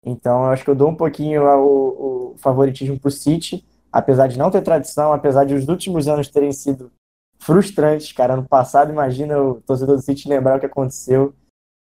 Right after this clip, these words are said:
é, aquela eliminação, cara, pra, acho que pra, pra mim foi a eliminação mais triste, assim, de,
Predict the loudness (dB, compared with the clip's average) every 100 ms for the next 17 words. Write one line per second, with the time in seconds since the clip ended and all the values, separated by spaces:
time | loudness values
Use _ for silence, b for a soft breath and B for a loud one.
0 | _ -4 -2 -2 0 2 4 2 0 0
1 | -2 -2 -2 -2 -4 -8 _ _ _ _
2 | _ 2 2 0 -4 -8 -6 -2 -2 0
3 | 0 0 0 0 2 2 2 2 2 2
4 | 2 2 0 0 -2 -4 -2 0 2 0
5 | -4 -6 -6 -2 0 -2